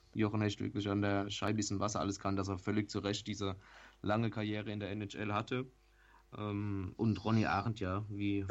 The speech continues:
Flo auch gesagt hat, ähm, man, man kennt ihn quasi nur im, im Mannheimer Trikot, oder man hat ihn natürlich auch,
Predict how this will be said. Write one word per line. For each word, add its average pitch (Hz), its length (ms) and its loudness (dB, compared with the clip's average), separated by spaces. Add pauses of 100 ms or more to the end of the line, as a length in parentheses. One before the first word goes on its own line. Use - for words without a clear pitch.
Flo 104 180 4
auch 107 160 0
gesagt 104 440 0
hat, 98 260 -2
ähm, 95 340 -2 (880)
man, 110 180 2
man 110 140 0
kennt 127 260 2
ihn 107 280 0 (500)
quasi 107 320 0
nur 107 240 2
im, 101 240 -2
im 107 100 -4
Mannheimer 104 460 2
Trikot, 107 320 -4
oder 98 160 0
man 95 160 2
hat 95 140 0
ihn 98 100 -2
natürlich 95 340 -2
auch, 98 300 0